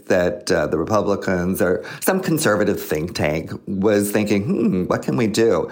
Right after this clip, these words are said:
And so they created this, like, non-existent problem. I mean, drag queens weren't going out and breaking down doors and forcing people to, you know, see them perform or anything.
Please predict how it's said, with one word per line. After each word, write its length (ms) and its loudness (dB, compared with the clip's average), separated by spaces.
And 140 2
so 120 2
they 140 2
created 580 2
this, 200 0
like, 300 0
non-existent 1000 -2
problem. 720 0
I 80 -4
mean, 180 0
drag 400 2
queens 300 0
weren't 300 -2
going 340 -2
out 260 0
and 160 -6
breaking 540 -2
down 400 -2
doors 480 0
and 120 -2
forcing 480 -2
people 420 0
to, 460 0
you 80 -2
know, 160 2
see 160 2
them 220 2
perform 520 0
or 120 2
anything. 760 -2